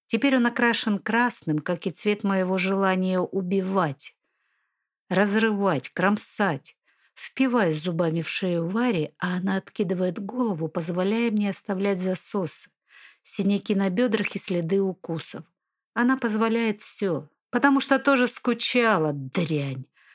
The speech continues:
Скучала и пряталась от меня. Я кончаю так сильно, что на пару секунд вылетаю из реальности,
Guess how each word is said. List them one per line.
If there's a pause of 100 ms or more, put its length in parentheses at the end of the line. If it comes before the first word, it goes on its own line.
(140)
Скучала
и
пряталась
от
меня. (520)
Я
кончаю
так
сильно,
что
на
пару
секунд
вылетаю
из
реальности,